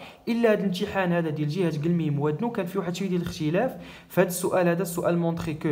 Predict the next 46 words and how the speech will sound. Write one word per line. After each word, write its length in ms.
او 220
ا 40
كتساوي 400
تخوا 220
غاسين 440
دو. 200
دونك 160
كيفاش، 400
شنو 100
هو 100
الصعوبة 760
اللي 120
فيه؟ 140
هو 160
أن 220
بنادم 340
ما 60
عارفش 400
أن 160
او 260
دي 380
راها 180
كتساوي 560
او 120
ا. 260
او 160
دي 420
غنحيدها 840
وغنعوضها 520
ب 160
او 100
ا. 420
و 60
أو 240
أ 120
أو 120
كاري 340
زائد 280
أو 180
أ 160
أو 140
كاري 300
غتعطينا 400
جوج 260
أو 180
أش 200